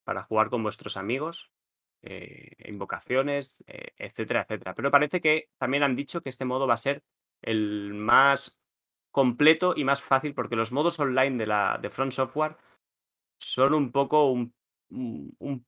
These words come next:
pain in the ass, como se dice en inglés, ¿no? Un dolor en el culo, macho, porque que si tienes que gastar una humanidad, invocar no sé qué, invocar no sé cuántos. Un poco. Y... y bueno, y nada, con esto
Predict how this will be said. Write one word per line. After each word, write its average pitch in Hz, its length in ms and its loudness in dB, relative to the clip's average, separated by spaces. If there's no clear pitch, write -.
pain 143 180 8
in 139 180 0
the 110 140 2
ass, - 320 -2
como 104 180 -12
se 104 100 -8
dice 110 120 -8
en 107 80 -6
inglés, 98 300 -8
¿no? 127 160 -8
Un 110 320 -10
dolor 113 240 2
en 120 60 0
el 104 180 -2
culo, 101 280 -4
macho, 101 280 -10
porque 90 720 -10
que 110 80 -6
si 117 140 -2
tienes 127 220 0
que 135 80 -4
gastar 131 320 4
una 131 160 4
humanidad, 113 480 2
invocar 104 400 0
no 131 80 -6
sé 117 160 -6
qué, 117 180 -2
invocar 101 380 -4
no 127 80 -6
sé 113 120 -12
cuántos. - 480 -6
Un 117 160 -2
poco. - 260 -6
Y... 110 1200 0
y 120 40 0
bueno, 156 200 6
y 147 40 4
nada, 156 320 2
con 120 160 -2
esto 113 1000 0